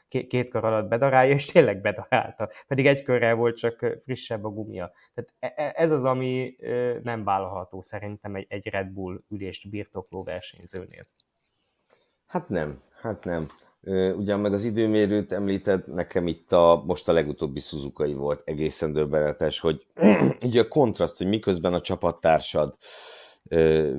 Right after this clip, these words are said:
Speaker 2: bő fél másodpercet ad mindenkinek, elképesztő időmérős körrel, addig te be-, a második sorba sem férsz be.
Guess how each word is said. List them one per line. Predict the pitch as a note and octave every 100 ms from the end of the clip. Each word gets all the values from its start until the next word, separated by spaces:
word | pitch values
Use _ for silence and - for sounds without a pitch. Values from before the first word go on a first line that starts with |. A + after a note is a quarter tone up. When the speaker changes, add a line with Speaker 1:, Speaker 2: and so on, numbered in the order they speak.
| D2 E2 F2
Speaker 2:
bő | A#2+
fél | G2 - F2+
másodpercet | D#2 D2+ E2 - D#2+ D2+ D#2 -
ad | D2+
mindenkinek, | D#2+ E2 D#2 D#2 C#2+ - D2 C2+ D2+ - - _ _ _ _ _
elképesztő | E2+ E2+ - E2+ D#2+ D2+ -
időmérős | E2 D2+ E2 D#2+ D2+ D2
körrel, | - E2+ G2+
addig | E2+ D#2 D2+ -
te | E2+
be-, | D#2+ F2 -
a | -
második | E2 E2+ D#2 D2 C2+ C#2
sorba | - D2+ D2+ C#2 D2
sem | - - F#2+ F2 D2+ - _ _ _
férsz | _ - D2+ D2 -
be. | D#2 C#2+ B1